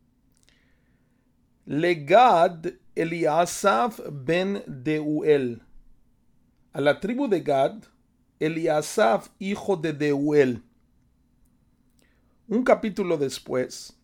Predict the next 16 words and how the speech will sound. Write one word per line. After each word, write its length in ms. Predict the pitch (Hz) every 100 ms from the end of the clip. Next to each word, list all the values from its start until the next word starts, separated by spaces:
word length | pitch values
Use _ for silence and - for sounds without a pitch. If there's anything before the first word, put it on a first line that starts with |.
| _ _ _
capítulo 580 | - - 185 220 180 165
dos, 360 | 170 160 147
versículo 760 | 139 131 - 180 160 151 131 127
catorce, 800 | 127 127 131 131 127 - 160 247 _ _ _ _ _ -
nos 340 | 139 127 123
dice 380 | 196 208 - 160
la 320 | 139 127 127
Torá: 460 | 143 135 123 131 - _ -
"Umate 580 | 151 151 143 - 220 208 135
Gad, 600 | 147 147 175 196 - -
benasi 680 | 143 156 151 147 143 - 220
livnei 460 | 202 147 151 165 139
Gad, 320 | 147 165 156
Eliasaf 920 | 151 147 147 143 143 - 165 180 165 147
ben 400 | 131 165 180 185 -
Reuel". 1400 | 156 143 143 180 175 - 180 - - 226 226 156 127